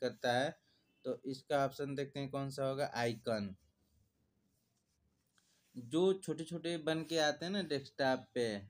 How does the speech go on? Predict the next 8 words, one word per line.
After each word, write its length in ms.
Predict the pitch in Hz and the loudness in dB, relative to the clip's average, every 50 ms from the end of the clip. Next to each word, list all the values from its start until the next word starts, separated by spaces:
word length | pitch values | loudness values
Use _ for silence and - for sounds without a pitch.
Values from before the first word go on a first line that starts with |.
| - - | -10 -4
ऐसे, 300 | 117 117 113 113 - 120 | -2 -2 -2 -2 -4 -8
फिर 200 | - - 127 120 | -6 -4 -4 -4
यहाँ 200 | 120 117 117 113 | -2 -2 -2 -2
पे 160 | 113 - 120 | -2 -4 -6
नाम 380 | 117 117 113 113 113 117 120 117 | -4 -2 -2 -2 -2 -2 -2 -4
लिखा 320 | 110 110 104 - 120 110 | -6 -8 -8 -4 -4 -2
रहता 360 | 107 107 104 104 - 107 104 | 0 0 -2 -4 -2 -2 -2
है, 240 | 107 120 151 180 - | -2 -2 -4 -8 -10